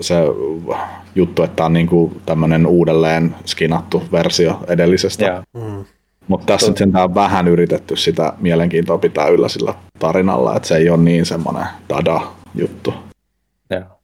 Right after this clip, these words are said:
Speaker 1: Mutta
Speaker 2: Sehän
Speaker 1: tota
Speaker 2: taitaa olla se päällisin niinku just, että jos on pelannut nyt paljon Far Cryta tai edes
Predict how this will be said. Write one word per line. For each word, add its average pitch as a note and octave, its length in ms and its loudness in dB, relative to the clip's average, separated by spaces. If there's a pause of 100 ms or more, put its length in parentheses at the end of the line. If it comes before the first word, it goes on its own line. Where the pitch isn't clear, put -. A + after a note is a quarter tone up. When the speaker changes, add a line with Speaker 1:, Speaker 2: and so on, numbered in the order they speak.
(360)
Speaker 1:
Mutta F2+ 200 -2
Speaker 2:
Sehän F#2 200 -2
Speaker 1:
tota F#2 240 0
Speaker 2:
taitaa G2 240 2
olla G2+ 180 2
se - 120 -2
päällisin G#2 540 0
niinku G2+ 260 0
just, G2+ 300 0
että - 240 -4
jos G2+ 240 0
on G#2 140 -2
pelannut G2+ 540 0 (200)
nyt G#2+ 140 -4 (120)
paljon G2+ 320 2
Far G#2 300 0
Cryta G2+ 300 0
tai G#2 140 4
edes - 260 0